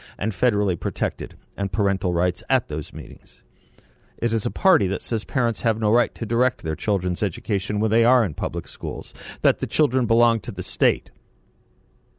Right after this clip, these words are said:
That is, I guess, moderate, if you live in Cuba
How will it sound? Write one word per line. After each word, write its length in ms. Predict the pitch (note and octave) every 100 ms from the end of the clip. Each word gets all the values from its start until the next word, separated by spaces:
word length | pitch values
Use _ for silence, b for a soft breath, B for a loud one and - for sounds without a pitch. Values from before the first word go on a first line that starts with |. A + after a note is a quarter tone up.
| _ -
That 200 | C3+ C3
is, 260 | D#3+ A2+
I 120 | F2
guess, 320 | D#2+ A2 G2 -
moderate, 460 | A2 A#2 D2+ C#2 _ _ _ _ _ _
if 200 | - C#3
you 100 | G#2
live 200 | F#2+ F#2
in 180 | D2+ D#2
Cuba 480 | - B2 C3 - F#2+